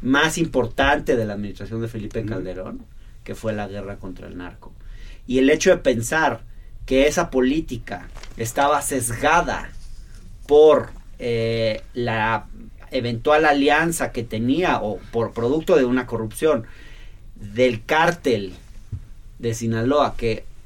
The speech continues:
Speaker 1: por cierto, según escribe Ricardo Rafael hoy, eh, era el más letal.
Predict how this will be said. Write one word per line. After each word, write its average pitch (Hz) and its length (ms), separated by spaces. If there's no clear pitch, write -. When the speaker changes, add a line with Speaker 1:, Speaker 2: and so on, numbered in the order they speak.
Speaker 1:
por 113 160
cierto, 131 500
según 120 420
escribe 123 380
Ricardo 113 380
Rafael 107 420
hoy, 113 220
eh, 113 300
era 117 260
el 117 100
más 110 260
letal. 120 560